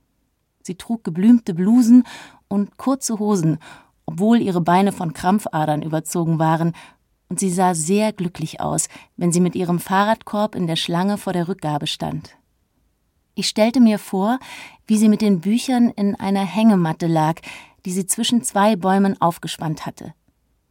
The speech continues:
Ein Sommer voller Bücher, ein Leben voller Bücher.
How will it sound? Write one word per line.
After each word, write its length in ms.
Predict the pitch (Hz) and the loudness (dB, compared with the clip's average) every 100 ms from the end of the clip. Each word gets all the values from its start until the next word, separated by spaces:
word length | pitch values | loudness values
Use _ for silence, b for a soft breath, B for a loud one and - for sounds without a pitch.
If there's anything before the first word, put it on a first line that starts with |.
| _ | _
Ein 200 | 175 175 | -4 -2
Sommer 440 | 160 185 240 254 254 | 2 4 6 4 -2
voller 380 | - 226 226 220 | -6 -2 0 0
Bücher, 480 | 214 202 - 147 - _ _ _ _ _ - | 0 -4 -6 -12 -14 _ _ _ _ _ -4
ein 140 | 175 | -2
Leben 580 | 165 160 208 196 160 139 | 0 2 0 0 -4 -8
voller 340 | - 160 156 | -12 -8 -8
Bücher. 460 | 156 151 - - | -8 -10 -8 -12